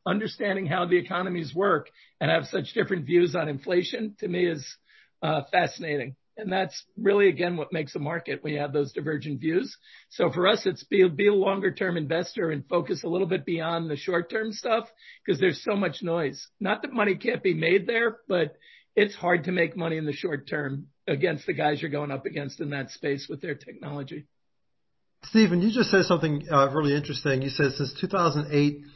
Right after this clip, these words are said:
Speaker 2: the motivation of the Fed has been to inflate asset value, uh, kind of ab-, above and beyond the amount of debt we're lay-, lay-, layering on the economy.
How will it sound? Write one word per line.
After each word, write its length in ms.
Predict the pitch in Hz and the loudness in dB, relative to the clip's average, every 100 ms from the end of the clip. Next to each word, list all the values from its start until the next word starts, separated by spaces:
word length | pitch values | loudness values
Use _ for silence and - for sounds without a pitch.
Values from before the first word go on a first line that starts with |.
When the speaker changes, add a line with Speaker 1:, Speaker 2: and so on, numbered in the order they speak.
| - - _ - | -20 -20 _ -2
Speaker 2:
the 80 | |
motivation 640 | 127 156 165 160 151 - 143 | 4 6 6 4 0 0 0
of 40 | |
the 120 | 131 127 | 0 0
Fed 400 | 147 139 127 123 - - - | 2 6 4 2 -10 -20 -4
has 180 | 131 123 | 0 0
been 360 | 113 139 135 120 - | 2 4 4 0 0
to 160 | 131 | 2
inflate 400 | 127 120 151 143 | 2 2 2 4
asset 360 | 131 135 - 123 | 4 4 2 0
value, 800 | 123 127 131 127 123 120 120 117 - - - - - | 2 4 4 4 4 4 4 0 -10 -20 -20 -20 -6
uh, 260 | 151 131 127 | 2 2 2
kind 180 | 147 131 | 2 2
of 80 | 127 | 2
ab-, 240 | 143 131 - | 0 0 0
above 540 | 135 117 147 143 120 - - _ - | -2 4 6 8 6 -2 -14 _ -4
and 200 | 143 123 | -2 0
beyond 500 | 131 135 135 131 127 131 127 | 2 4 6 6 4 -2 -2
the 260 | 127 127 | 0 0
amount 320 | 127 120 127 127 | 2 4 4 4
of 160 | 113 | 0
debt 220 | 135 131 127 | 2 2 2
we're 120 | 120 | 0
lay-, 340 | 117 120 120 123 | 0 0 -2 -4
lay-, 380 | 127 127 123 123 | -2 0 0 -2
layering 520 | 127 139 135 131 123 | 2 4 4 2 2
on 240 | 123 123 120 | 4 4 2
the 80 | |
economy. 560 | 113 - 156 156 123 117 | 0 2 2 4 2 0